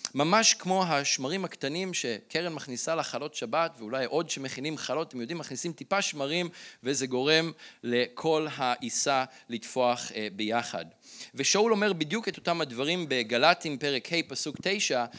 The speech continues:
"מעט שעור מחמיץ את כל הבצק." זה יכול להיות לחיוב, אבל זה יכול להיות גם לשלילה, ובכתובים אנחנו רואים גם וגם. מלכות אלוהים, אה, מדומה לשעור גם כן. מעט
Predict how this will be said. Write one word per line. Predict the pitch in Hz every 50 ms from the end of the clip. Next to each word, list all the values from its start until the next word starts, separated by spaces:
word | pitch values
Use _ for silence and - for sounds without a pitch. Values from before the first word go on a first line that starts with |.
| - - _
"מעט | 120 131 143 - 156 185 214 208 - - -
שעור | - 156 - 160 202 190 160
מחמיץ | 139 131 123 - - - 160 220 233 196 - - - - - - - _ -
את | 135 -
כל | - - - 190 185 170 160 156 - - _ _ -
הבצק." | 143 139 139 139 - - - 175 139 - - - - - _ _ _ _ _ _ _ - - - - _
זה | 113 110 151
יכול | 151 - - 202 202
להיות | 196 202 202 196 - - - -
לחיוב, | 143 156 151 - 170 165 156 143 143 160 190 196 202 - _ _ _ - - _
אבל | - 139 147 143
זה | 120 143
יכול | 135 131 - - 151
להיות | 160 165 160 139
גם | 135 135 135 135 135 131 - - -
לשלילה, | 139 143 156 - - - 170 180 208 240 190 120 98 101 101
ובכתובים | 113 123 135 - - - 156 139 139 185 196
אנחנו | 196 185 175 - - 175
רואים | 165 160 175 175 165
גם | 143 160 170 180 185 160
וגם. | 165 170 165 208 208 151 110 104 - - - - -
מלכות | 139 143 143 - - 202 202 190
אלוהים, | - 175 175 175 170 185 196 208 170 139 120 117 - - - - _
אה, | 131 131 143
מדומה | 143 147 147 131 151 151 165 170 170
לשעור | 165 160 156 - - - 175 - 151 185 185 165 151
גם | 143 170 185 190 190
כן. | - - 131 107 101 - - - -
מעט | 143 151 185 - - 220 240 190 - -